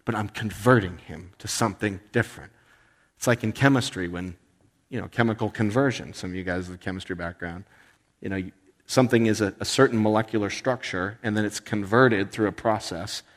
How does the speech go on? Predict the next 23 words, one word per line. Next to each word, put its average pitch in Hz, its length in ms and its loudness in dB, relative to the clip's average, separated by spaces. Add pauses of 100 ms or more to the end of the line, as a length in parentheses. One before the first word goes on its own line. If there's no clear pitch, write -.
(160)
And 113 140 2
on 113 100 4
the 113 80 6
other 110 160 4
side, 107 520 2
the, 101 240 -2
the 110 80 -2
substance 107 540 0
is 107 100 -8
a 101 80 -2
different 104 500 2
chemical 98 400 -4
structure. 117 440 -6
Its, 87 140 -12 (220)
its 113 160 -6
molecular 127 500 6
structure 113 380 -2
is 113 140 -6
different. 92 380 -6 (920)
He's 117 160 -2
converted. 135 600 2
He, 123 200 0 (180)
his 139 240 8